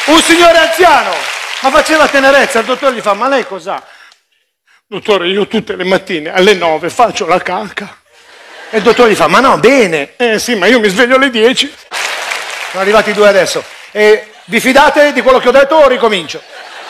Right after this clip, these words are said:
Dai, sedete. Non sono neanche di questo teatro, guarda, cercano il posto, ma Buonasera, come mai? Qual è stato il problema?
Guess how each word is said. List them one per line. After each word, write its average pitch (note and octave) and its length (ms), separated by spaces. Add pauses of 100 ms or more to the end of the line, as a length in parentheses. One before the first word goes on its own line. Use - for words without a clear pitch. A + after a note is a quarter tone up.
(2000)
Dai, F3 200 (140)
sedete. E3 360 (1300)
Non G3 100
sono C4 180
neanche C#4 200
di B3 80
questo A#3 240
teatro, E3 280
guarda, E3+ 180
cercano G#3 420
il F#3+ 80
posto, G#3+ 320
ma E3+ 120 (2250)
Buonasera, A3+ 400
come B3 220
mai? D#4 180
Qual B3 140
è C4+ 40
stato D#4+ 260
il G3+ 60
problema? C#3 480